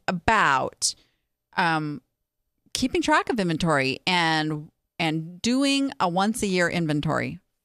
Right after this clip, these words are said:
Uh, f-, when we say doing it, y-, you guys, you've been to the stores and everything is like, "Oh, don't touch this," and this is labeled and it's all pushed back and the shelves look funky. They're doing inventory. You have to know what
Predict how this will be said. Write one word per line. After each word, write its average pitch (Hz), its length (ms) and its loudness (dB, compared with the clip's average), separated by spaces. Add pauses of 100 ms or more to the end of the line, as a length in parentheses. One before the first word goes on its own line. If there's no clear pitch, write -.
(140)
Uh, 135 120 0
f-, - 240 -6
when 202 220 0
we 208 120 2
say 285 180 2
doing 285 220 2
it, 294 120 0
y-, - 680 -16 (180)
you 311 140 0
guys, 494 320 4
you've 302 160 0
been 453 180 2
to 494 100 4
the 403 100 2
stores 269 840 4
and 247 100 0
everything 247 1000 2
is 185 540 0
like, 180 340 0
"Oh, 254 100 2
don't 233 240 0
touch - 240 -2
this," 392 380 2
and 226 80 0
this 247 120 0
is 233 120 -2
labeled 339 500 2
and 220 100 -2
it's 180 120 -6
all 269 120 4
pushed - 260 -4
back 269 260 2
and 240 80 0
the 220 40 0
shelves 262 280 0
look 262 120 -2
funky. 269 240 -4 (240)
They're 403 100 0
doing 440 220 4 (160)
inventory. 294 580 2 (400)
You 330 80 -2
have - 260 -6
to 381 180 0
know 403 180 4
what 370 200 0